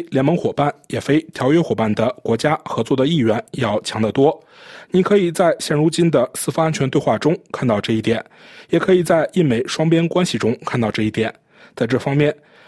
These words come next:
我认为技术方面的优势尤为突出，但我想说，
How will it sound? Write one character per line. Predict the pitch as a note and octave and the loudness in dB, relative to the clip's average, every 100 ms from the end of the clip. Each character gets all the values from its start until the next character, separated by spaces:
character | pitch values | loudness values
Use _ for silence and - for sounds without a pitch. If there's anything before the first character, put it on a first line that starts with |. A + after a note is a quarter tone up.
| _ | _
我 | F3+ | 2
认 | F#3+ | 4
为 | F3+ | 4
技 | F#3 - | 2 0
术 | G3 C#3+ | 0 0
方 | B2 D3 | 0 0
面 | B2+ | 2
的 | A#2 A#2+ | 0 2
优 | C#3+ F3+ | 2 2
势 | - A#2 | 0 0
尤 | A2+ | 2
为 | A#2 | 0
突 | - D3+ | 0 -6
出， | - F#3 F3+ _ _ - | 0 0 0 _ _ -4
但 | A#2+ | 0
我 | A#2+ | 0
想 | - G2 | -2 -4
说， | - D3 - | 0 0 0